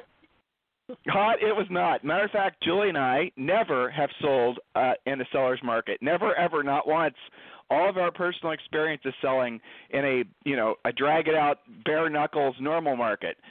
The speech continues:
Not a hot seller's market like the only market most of you have ever experienced. But that's an aside. Now, we've coached, obviously, longer now than we sold real estate. We sold real estate for about ten years, and we've coached for longer than that.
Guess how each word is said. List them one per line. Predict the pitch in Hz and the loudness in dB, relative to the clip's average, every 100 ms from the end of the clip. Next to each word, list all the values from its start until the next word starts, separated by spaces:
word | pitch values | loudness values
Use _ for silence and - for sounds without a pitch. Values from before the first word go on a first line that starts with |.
| - - | -20 -4
Not | 139 170 | 2 2
a | |
hot | 202 170 - | 2 0 0
seller's | 175 170 156 | 2 2 0
market | 147 135 - | -2 -2 0
like | 123 127 - - | 0 0 -4 -4
the | 151 175 | -4 0
only | 180 180 | 0 0
market | 175 160 - 147 | 0 0 0 -2
most | 156 165 | -4 -4
of | 135 | -6
you | 143 | -2
have | 151 | -2
ever | 139 135 131 | -2 -4 -4
experienced. | 123 - 160 151 107 - | -6 -6 -2 -2 -2 -4
But | 160 143 | -4 -2
that's | 175 190 | -2 -4
an | 170 147 | -4 -8
aside. | - 135 107 90 - - 156 | -2 -2 0 -4 -10 -6 0
Now, | 175 | 0
we've | 147 - | 0 0
coached, | 214 214 - | 0 0 0
obviously, | 139 131 131 131 | 0 -2 -2 0
longer | 123 131 131 | 0 0 -2
now | 123 123 | -2 -2
than | 120 | -4
we | 113 - | -4 -4
sold | 123 | -2
real | 143 175 | 0 0
estate. | 147 110 | 0 -4
We | 98 - | -4 -4
sold | 127 | -2
real | 120 147 | 0 -2
estate | 127 120 | -2 -4
for | 117 | -4
about | 113 - - | -4 -4 -4
ten | 131 | -6
years, | 127 139 110 | -4 -2 -2
and | 110 | -4
we've | 113 - | -8 -6
coached | 143 143 - | -6 -6 -4
for | 117 | -2
longer | 143 147 117 | 0 -2 -8
than | 107 | -6
that. | 104 107 | -4 -4